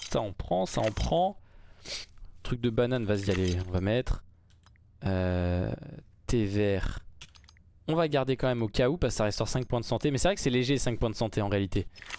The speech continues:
Donc, euh, on va quand même se permettre de s'en séparer un petit peu. Peau de banane, pièces détachées, très bien. Matériaux exotiques, leurre à typhon, ça, c'est bon. Circuit imprimé grillé. Batterie de disjoncteur.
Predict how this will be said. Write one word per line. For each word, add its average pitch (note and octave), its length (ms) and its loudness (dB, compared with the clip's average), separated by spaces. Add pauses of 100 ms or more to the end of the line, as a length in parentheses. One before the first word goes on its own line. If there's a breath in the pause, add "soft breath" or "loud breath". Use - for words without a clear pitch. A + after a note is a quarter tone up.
Donc, C3+ 320 0
euh, B2 340 4
on A#2 60 0
va C3+ 120 2
quand D#3 120 0
même C#3+ 80 -2
se - 120 -2
permettre C3 360 0
de A#2+ 80 2
s'en A#2 160 -2
séparer A#2 320 0
un A2 80 0
petit G#2+ 180 -2
peu. G#2 160 2 (720 loud breath)
Peau C3 140 2
de A#2+ 80 -10
banane, A2+ 520 0
pièces A#2+ 320 0
détachées, - 760 0
très - 280 0
bien. C#3+ 420 2
Matériaux A#2 360 2
exotiques, A2+ 600 -2
leurre A2+ 260 2
à G#2 60 2
typhon, C#3 560 -2
ça, A#2+ 140 -2
c'est G#2+ 220 0
bon. C3 260 -2 (420 soft breath)
Circuit - 360 0
imprimé A2 320 0
grillé. B2 500 2 (1300 soft breath)
Batterie F3+ 480 0
de D#3+ 100 4
disjoncteur. C3 800 2